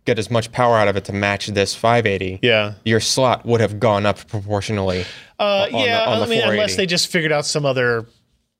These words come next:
Speaker 2: way to do it, to
Speaker 1: Yeah,
Speaker 2: disconnect it, uh,
Speaker 1: Maybe.
Speaker 2: after more time. But, uh, regardless, I, what I, what I'm trying to say is I don't think they did much, if anything, to this
Speaker 1: Yeah, there's
Speaker 2: G P U.
Speaker 1: not a lot. I, it, it's
Speaker 2: Like,
Speaker 1: probably,
Speaker 2: they, they mentioned
Speaker 1: yeah.
Speaker 2: on that slide process technology optimizations.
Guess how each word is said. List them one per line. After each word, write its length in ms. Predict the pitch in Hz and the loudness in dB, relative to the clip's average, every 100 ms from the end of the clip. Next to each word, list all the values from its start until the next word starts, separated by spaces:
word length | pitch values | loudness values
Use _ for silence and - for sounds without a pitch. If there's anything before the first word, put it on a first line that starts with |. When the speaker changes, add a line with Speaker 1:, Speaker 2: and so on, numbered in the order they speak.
| _ _ _ | _ _ _
Speaker 2:
way 360 | 120 113 127 120 | -4 -2 0 -2
to 80 | 110 | -4
do 260 | 104 113 | -4 0
it, 160 | 104 - | 0 -2
to 80 | 127 | -2
Speaker 1:
Yeah, 60 | 135 | 0
Speaker 2:
disconnect 580 | 135 131 127 110 - | 0 0 0 -2 -2
it, 220 | 98 101 - | -6 -6 -6
uh, 60 | 113 | -2
Speaker 1:
Maybe. 140 | 98 | 0
Speaker 2:
after 240 | 127 90 104 | 2 0 -2
more 140 | 107 | -4
time. 360 | - 123 104 113 | -2 -2 -2 -2
But, 300 | 196 175 - _ _ _ _ _ | 0 0 -2 _ _ _ _ _
uh, 240 | 131 131 - | 0 2 0
regardless, 400 | 185 175 190 160 | 0 0 0 0
I, 140 | - | -2
what 260 | 190 175 185 | -2 0 0
I, 180 | 165 156 | 0 -2
what 380 | 170 160 147 165 | -6 -12 -2 -2
I'm 60 | |
trying 140 | 151 165 | 0 0
to 40 | |
say 120 | 147 | 2
is 100 | 139 139 | 0 0
I 120 | 220 | 0
don't 160 | 240 196 | 0 0
think 160 | 180 | 0
they 120 | 151 120 | 0 -2
did 260 | 117 131 | -2 -2
much, 320 | 135 135 - | 0 0 0
if 160 | 147 127 | -2 0
anything, 300 | 139 135 143 | 0 0 -2
to 80 | 139 | -2
this 80 | 135 | 0
Speaker 1:
Yeah, 120 | 120 | 0
there's 200 | 123 - | -2 -2
Speaker 2:
G 60 | 165 | -2
P 40 | |
U. 20 | |
Speaker 1:
not 80 | 127 | 0
a 60 | 117 | 0
lot. 200 | 98 92 | -2 -2
I, 160 | 104 104 | -4 -4
it, 60 | - | -6
it's 180 | 92 - | -10 -2
Speaker 2:
Like, 200 | 135 139 | -2 -2
Speaker 1:
probably, 240 | 165 170 | -2 0
Speaker 2:
they, 140 | 160 196 | 0 0
they 20 | |
mentioned 300 | 185 190 190 | 0 0 2
Speaker 1:
yeah. 60 | 165 | 2
Speaker 2:
on 60 | |
that 160 | 160 151 | 0 0
slide 420 | - 151 143 139 | 0 2 2 -2
process 500 | - 147 139 151 147 | -2 0 2 0 0
technology 580 | 147 - 135 135 131 135 | -2 0 2 2 2 2
optimizations. 1000 | 131 127 135 120 127 131 135 127 123 | 0 0 -2 0 0 2 -2 -2 -6